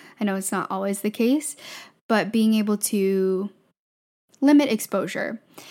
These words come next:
But on the other hand, seeking out players that are interested in playing the game in the same way, that you can swap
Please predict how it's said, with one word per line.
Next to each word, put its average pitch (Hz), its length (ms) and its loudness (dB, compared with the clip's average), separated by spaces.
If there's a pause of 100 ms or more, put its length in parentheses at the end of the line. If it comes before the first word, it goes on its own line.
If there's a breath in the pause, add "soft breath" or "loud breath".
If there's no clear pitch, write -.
(160 loud breath)
But 262 140 6
on 277 80 10
the 302 100 8
other 330 160 4
hand, 247 500 4
seeking 226 360 0
out 208 180 -2
players 202 520 -2
that 196 460 -2
are 202 220 -4
interested 233 500 2
in 208 140 0
playing 196 320 -4
the 190 80 0
game 190 260 -4
in 196 100 -4
the 196 100 -6
same 190 320 -4
way, 185 240 -4
that 196 340 -4 (320 loud breath)
you 220 140 2
can 220 180 2
swap 226 560 2